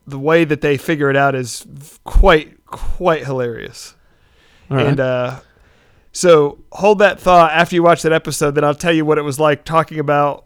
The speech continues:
Speaker 1: that with my <laughs> dad.
Speaker 2: <laughs> Nice. All right. Well, I'll let you know when we get, uh, that far along. So that concludes sixty seconds of Silicon Valley. So now
Speaker 1: I'm
Speaker 2: we can
Speaker 1: excited
Speaker 2: move
Speaker 1: about this
Speaker 2: on.
Speaker 1: new segment.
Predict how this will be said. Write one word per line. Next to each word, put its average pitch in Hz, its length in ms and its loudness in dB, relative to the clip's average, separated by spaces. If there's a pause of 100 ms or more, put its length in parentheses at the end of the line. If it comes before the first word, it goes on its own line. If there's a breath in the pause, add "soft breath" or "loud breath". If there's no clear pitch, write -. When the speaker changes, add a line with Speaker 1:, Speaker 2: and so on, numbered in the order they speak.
(140)
Speaker 1:
that 147 360 0
with 143 120 -2
my 139 140 -2
<laughs> - 20 -2
dad. - 480 -4
Speaker 2:
<laughs> - 40 -2 (220)
Nice. 139 580 -2 (840 soft breath)
All 196 60 2
right. 143 240 4 (260)
Well, 139 420 4
I'll 131 100 2
let 156 200 4
you 160 60 2
know 151 100 4
when 143 100 0
we 139 100 0
get, 139 280 0
uh, 127 480 -2 (580 soft breath)
that 131 160 2
far 139 220 4
along. 127 260 0
So 156 140 0
that 160 140 4
concludes 151 800 0 (560 loud breath)
sixty - 440 -4
seconds 123 500 -4
of 120 360 -8 (500)
Silicon 120 560 -2
Valley. 110 340 -2
So 123 140 -4
now 127 640 0
Speaker 1:
I'm 151 100 -8
Speaker 2:
we 165 80 0
can 143 80 -2
Speaker 1:
excited 165 300 2
Speaker 2:
move 131 120 2
Speaker 1:
about 123 180 0
this 113 80 -2
Speaker 2:
on. 101 80 -4
Speaker 1:
new 107 60 -6
segment. 117 380 -14